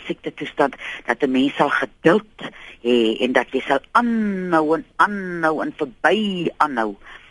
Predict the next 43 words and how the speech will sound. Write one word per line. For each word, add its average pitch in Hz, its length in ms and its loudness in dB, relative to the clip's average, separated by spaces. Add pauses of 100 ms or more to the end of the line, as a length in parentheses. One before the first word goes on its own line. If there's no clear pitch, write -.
(220)
En 160 120 -2
ons 165 120 -2
het 196 100 -4
mos 190 120 -4
verlede 190 440 0
week 220 180 2
of 170 160 -2
ek - 160 -8
dink 170 180 -2
of - 140 -12
twee 262 180 2
weke 214 220 2
gelede 143 480 2 (320)
gepraat 190 440 2
van 190 120 -4
die 151 180 -6
Ballistol 156 800 2 (240)
geweerolie. 123 960 2
Nou 92 100 -8 (340)
het 110 140 2
ek 120 80 4
al 151 80 4
vreeslik 190 400 0
oproepe 139 360 0
gehad 113 340 2
van 120 200 -2
vat 117 200 0
se 143 80 -2
geweerolie. 98 720 -2 (400)
Dis 135 140 2 (160)
Ballistol, 208 680 2
mens 175 160 -6
kan 185 140 0
gaan - 200 0
na 240 140 4
'n 214 80 -2
B 196 180 -2
K 196 200 2
B 160 240 -4
toe 190 100 -2
of 170 140 -2
'n 139 100 0
ding. 107 260 0